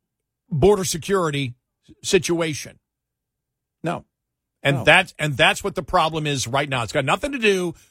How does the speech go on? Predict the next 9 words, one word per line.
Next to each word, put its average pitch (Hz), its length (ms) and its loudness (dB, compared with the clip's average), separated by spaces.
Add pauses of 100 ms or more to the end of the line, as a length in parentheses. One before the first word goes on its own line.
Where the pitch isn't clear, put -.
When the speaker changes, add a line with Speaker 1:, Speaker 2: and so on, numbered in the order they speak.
(100)
Speaker 1:
with 143 320 0 (400)
what 135 480 2 (160)
decisions 156 720 -4
the 151 100 0
American 170 540 -2
public 156 560 0
or 147 160 0
Congress 180 560 -2
makes 143 560 -2